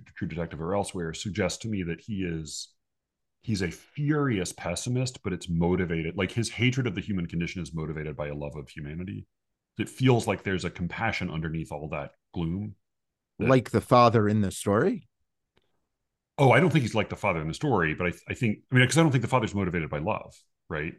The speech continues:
Speaker 1: I think
Speaker 2: But the father does say that in order for society to be its full, in order for humanity to reach its full potential, we need to get rid of these
Speaker 1: I don't, I, I don't,
Speaker 2: artificialities.
Speaker 1: that's not, I mean,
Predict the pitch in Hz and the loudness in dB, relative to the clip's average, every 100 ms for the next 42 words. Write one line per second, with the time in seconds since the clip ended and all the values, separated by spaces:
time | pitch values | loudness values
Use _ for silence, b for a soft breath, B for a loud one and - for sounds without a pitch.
0 | _ - - 135 143 190 170 135 185 - | _ -8 -2 0 6 8 8 8 6 6
1 | 127 110 120 127 113 107 107 104 - 120 | 4 4 4 2 2 -2 -6 -4 2 4
2 | 113 107 101 92 85 110 101 98 - - | 6 4 2 -2 -2 0 0 -2 -6 0
3 | 123 104 101 139 139 131 120 107 139 123 | 2 4 2 4 6 6 4 -2 0 4
4 | 110 117 110 104 95 107 101 - 110 - | 4 4 2 0 0 -2 -4 -2 -2 0
5 | 117 120 - 113 104 98 - 95 92 110 | 0 0 0 0 0 0 -2 -4 2 4
6 | 110 85 98 92 85 - - 143 151 - | 2 0 0 0 0 -2 2 6 4 2
7 | - 123 120 143 - - 113 104 - 95 | -4 4 6 8 6 6 6 8 6 6
8 | 127 120 - 143 143 127 | 4 4 2 0 4 4